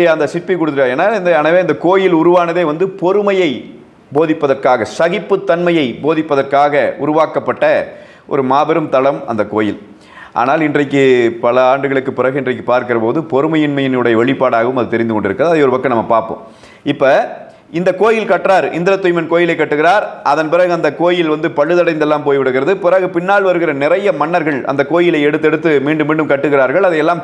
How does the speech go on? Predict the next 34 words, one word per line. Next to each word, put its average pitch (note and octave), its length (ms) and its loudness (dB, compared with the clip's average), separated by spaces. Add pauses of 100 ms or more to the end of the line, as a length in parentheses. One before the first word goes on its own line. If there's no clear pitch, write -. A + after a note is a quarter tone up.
கடல் F#3 300 0
கொண்டு D#3+ 200 -2
விடுகிறது. A#2 300 -2 (420)
இப்படி F3+ 180 2 (120)
பல D#3+ 160 4
மன்னர்கள் F#3 440 0 (360)
இந்த D#3+ 100 0 (120)
கோயிலை F3 280 2 (100)
கட்டி D3 220 0
முடித்து D3 300 0 (200)
அதெல்லாம் D3 380 2
கடல் D3 200 2
கொண்ட D3 220 0
பிறகு C3+ 260 2 (880)
சோழ A#3 400 2
மன்னன் F3 260 -2 (520)
அனந்தவர்மன் F#3+ 640 0
சோழங்கன் E3 440 2
என்று D3+ 220 -2
என்கிற C#3+ 220 0 (260)
ஒரு C#3 180 0
மன்னன், B2+ 260 -2 (600)
இவர் F#3 160 2 (100)
பன்னிரெண்டாம் A3+ 500 0
நூற்றாண்டிலே F#3 540 0
இந்த E3 200 -2
கோயிலை F3+ 340 2
எடுத்து D#3+ 220 -2
கட்டி D3+ 280 0
முடிக்கிறார். D3+ 480 0 (100)
அந்த C#3+ 320 0
கோயில் F3+ 340 2
அவரால், D#3+ 380 2
அந்த D3 120 0